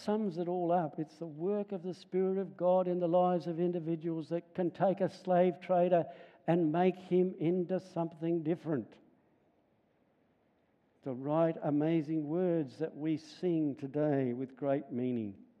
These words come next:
So,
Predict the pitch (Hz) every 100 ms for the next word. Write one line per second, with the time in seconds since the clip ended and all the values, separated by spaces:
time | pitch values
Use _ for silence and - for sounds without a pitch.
0 | _ _ _ _ _ _ _ _ _ _
1 | _ _ _ _ _ _ _ _ _ _
2 | _ _ _ _ _ _ _ _ _ _
3 | _ _ _ _ - - _ _ _ _
4 | _ _ _ _ _ - 220 233 226 202